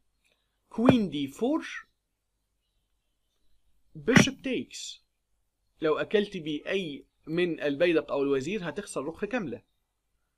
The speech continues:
فيديله كش كده في السكة،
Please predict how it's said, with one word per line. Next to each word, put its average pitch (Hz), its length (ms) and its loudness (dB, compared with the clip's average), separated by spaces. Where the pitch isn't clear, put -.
فيديله 135 840 -2
كش - 340 0
كده 185 180 -4
في - 80 -8
السكة، 190 500 -10